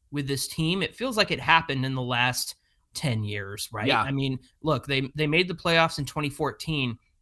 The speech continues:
Speaker 1: but there's been something missing. There's been an edge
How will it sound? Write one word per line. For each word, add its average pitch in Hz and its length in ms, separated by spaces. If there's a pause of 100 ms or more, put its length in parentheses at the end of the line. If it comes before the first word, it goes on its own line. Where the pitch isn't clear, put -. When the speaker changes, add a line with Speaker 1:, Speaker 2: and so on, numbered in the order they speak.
Speaker 1:
but 147 160
there's 156 220
been 175 260
something 160 520
missing. 123 320
There's 113 200
been 156 160
an 143 160 (100)
edge 123 580